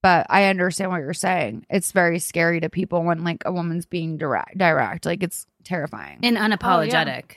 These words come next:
Speaker 2: That's, it's, it's the not being apologetic for what your opinion is.
Speaker 3: I've been coached before to be, like, softer in my approach for things.
Speaker 1: Yeah.
Speaker 2: What?
Speaker 3: Mm-hmm.
Speaker 2: Who coached you, a man or a woman?
Speaker 3: A man,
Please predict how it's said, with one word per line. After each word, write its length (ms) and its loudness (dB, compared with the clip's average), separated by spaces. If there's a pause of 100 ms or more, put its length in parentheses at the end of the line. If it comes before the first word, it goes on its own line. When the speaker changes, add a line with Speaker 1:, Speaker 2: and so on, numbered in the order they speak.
Speaker 2:
That's, 340 -2
it's, 260 -8
it's 240 -8
the 120 -4
not 340 4
being 200 -2
apologetic 680 -2
for 460 -6 (560)
what 220 -2
your 160 -8
opinion 380 -12
is. 440 -16
Speaker 3:
I've 200 4
been 160 0
coached 340 2
before 300 -2
to 80 -4
be, 200 -8
like, 200 -4
softer 520 -6
in 160 -8
my 140 -8
approach 440 -14
for 140 -20
things. 520 -20
Speaker 1:
Yeah. 460 4
Speaker 2:
What? 460 -6 (200)
Speaker 3:
Mm-hmm. 240 -6 (340)
Speaker 2:
Who 80 -6
coached 300 -6
you, 80 -2
a 40 0
man 200 -4
or 60 -2
a 60 -2
woman? 260 -6
Speaker 3:
A 60 -2
man, 240 -2